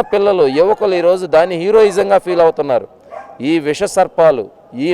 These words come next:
మానవ మృగాలు సమాజంలో తిరుగుతూ ఒక మనిషిని హత్య చేయొచ్చు, లేకపోతే ఈరోజు పెంచలయ్య,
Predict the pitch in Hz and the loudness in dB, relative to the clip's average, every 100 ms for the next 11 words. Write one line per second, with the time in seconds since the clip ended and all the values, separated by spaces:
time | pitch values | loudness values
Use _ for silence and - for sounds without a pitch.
0 | 151 156 185 180 165 151 160 170 120 - | 0 0 2 0 0 0 2 2 0 -8
1 | - 135 143 180 156 165 160 143 143 151 | -8 -4 0 0 0 -2 -2 -2 -4 -8
2 | 160 127 98 - - - - 120 156 156 | -6 -8 -10 -14 -20 -20 -6 -2 -2 -2
3 | 190 220 196 175 185 170 160 147 180 170 | -4 -6 -4 -4 -4 -4 -6 -6 -4 0
4 | 160 156 165 156 - 151 165 190 156 | 0 0 0 -2 0 -2 -2 -2 0